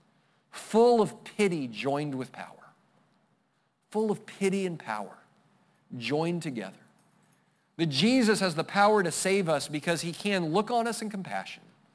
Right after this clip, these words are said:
but then also have the power to overcome those obstacles that we can't overcome, to forgive what we can't forgive, to heal what we can't heal, to raise what we can't raise. He has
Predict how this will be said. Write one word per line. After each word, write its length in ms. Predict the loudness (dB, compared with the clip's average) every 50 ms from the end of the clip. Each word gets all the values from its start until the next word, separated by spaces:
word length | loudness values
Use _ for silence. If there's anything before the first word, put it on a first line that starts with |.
| _ _ _ _ _ _ _ _ _ _ _ 0
but 140 | 2 4
then 160 | 6 6 8 8
also 360 | 8 8 6 6 4 4 4
have 120 | 4 4
the 80 | 2 -4
power 520 | -4 -2 2 4 6 6 6 4 2 2 0
to 120 | -4 -4 0
overcome 920 | 0 0 2 2 0 -2 -2 -4 -4 0 2 2 2 2 0 -2 -6 -10 -12 -16 _ _ -20 -20 _ _ -2 0
those 140 | 0 4 6
obstacles 640 | 6 6 6 4 0 -6 -8 -8 -6 -6 -8 -6
that 80 | -8 -10
we 180 | -8 -8 -10 -10
can't 260 | -10 -10 -10 -8 -6
overcome, 560 | -8 -8 -8 -10 -12 -10 -8 -6 -6 -6 -6
to 80 | -8 -10
forgive 440 | -10 -10 -8 -4 0 0 0 2
what 140 | 0 -2 -2
we 120 | -4 -8 -8
can't 260 | -6 -8 -10 -10 -10
forgive, 560 | -10 -12 -10 -8 -6 -4 -4 -4 -4 -6 -8
to 80 | -12 -14
heal 320 | -12 -6 -4 -2 0 0
what 200 | 0 -2 -4 -6
we 100 | -8 -10
can't 300 | -10 -10 -10 -10 -10 -10
heal, 440 | -12 -10 -8 -8 -6 -6 -6 -8 -10 -12 -20 -20 -20 -10 -4
to 100 | -2 0
raise 480 | 0 0 0 0 2 2 0 0 -2
what 160 | -2 -4 -4 -4
we 140 | -6 -10
can't 260 | -10 -10 -12 -12 -12 -12
raise. 540 | -12 -14 -14 -16 -18 -20 -20 -20 -20 -20 -20 _ _ _ _ _ _ _ _ _ _ _ _ _ _ _ _ _ _ _ _ _ _ _ _ -14
He 60 | -10
has 280 | -8 -6 -6 -6 -8